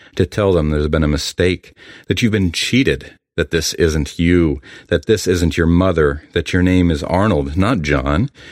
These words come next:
that you don't turn out to be a priest. How could you ever turn out to be a priest?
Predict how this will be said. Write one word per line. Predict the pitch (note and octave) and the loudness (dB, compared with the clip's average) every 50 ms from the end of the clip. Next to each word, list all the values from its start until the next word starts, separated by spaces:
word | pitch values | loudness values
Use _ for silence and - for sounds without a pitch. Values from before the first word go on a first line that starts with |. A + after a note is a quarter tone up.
| - - - _ | -20 -20 -6 _
that | B2 B2+ | -4 -4
you | - D3+ B2+ | 0 -2 -2
don't | G2+ F#2 F2 G2 G#2 A#2 C3+ B2 - | -2 0 0 0 2 2 0 -2 -2
turn | - F#2 E2+ D#2+ | -2 0 0 0
out | D2+ C#2+ C#2+ | 0 -2 -4
to | - D#2 | -6 -6
be | C2+ C#2 C#2+ | -4 -4 -4
a | C#2+ | -6
priest. | - - - D2+ C#2+ B1+ - - - - - - - _ _ _ _ | -4 -4 -4 -4 -4 -4 -8 -12 -14 -14 -16 -20 -20 _ _ _ _
How | - B2 C3 | -4 -4 -4
could | - - A2+ F#2+ | -4 -2 -2 0
you | F#2+ F2+ - | 0 -2 -2
ever | - G#2+ C#3+ C#3+ F2 C2+ C2+ - - _ | -2 -2 0 0 -2 -4 -4 -8 -14 _
turn | - - D#2+ D2+ | -4 -2 -2 -2
out | D2 C#2+ | -2 -2
to | - E2 | -4 -4
be | D2+ D#2 C#2+ | -2 -2 -2
a | C2+ | -2
priest? | - - - D#2 C#2+ C#2 D#2+ - - - | -4 -4 -4 -4 -2 -2 -6 -8 -10 -12